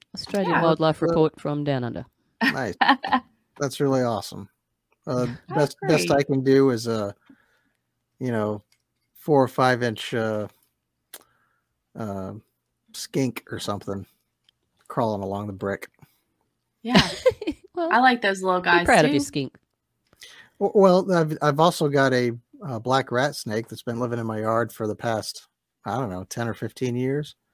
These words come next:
Speaker 2: Love
Speaker 3: I
Speaker 2: black
Speaker 3: s-,
Speaker 2: snakes.
Speaker 3: I call
Speaker 1: Oh,
Speaker 3: him
Speaker 1: yeah.
Speaker 3: Bert.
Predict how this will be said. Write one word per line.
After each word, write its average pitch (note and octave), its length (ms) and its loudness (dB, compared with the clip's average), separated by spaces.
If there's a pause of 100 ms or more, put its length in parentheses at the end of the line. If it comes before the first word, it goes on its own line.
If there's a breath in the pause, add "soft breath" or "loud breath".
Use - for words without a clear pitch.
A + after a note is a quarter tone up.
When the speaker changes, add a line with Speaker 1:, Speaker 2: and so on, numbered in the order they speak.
(380)
Speaker 2:
Love F#3 240 2
Speaker 3:
I F3+ 40 -16
Speaker 2:
black F3+ 220 6
Speaker 3:
s-, - 120 -14
Speaker 2:
snakes. F3 580 -8
Speaker 3:
I A#2 80 -6
call B2+ 240 2
Speaker 1:
Oh, A#2+ 60 4
Speaker 3:
him G#2+ 40 0
Speaker 1:
yeah. G2 140 -4
Speaker 3:
Bert. A#2 180 0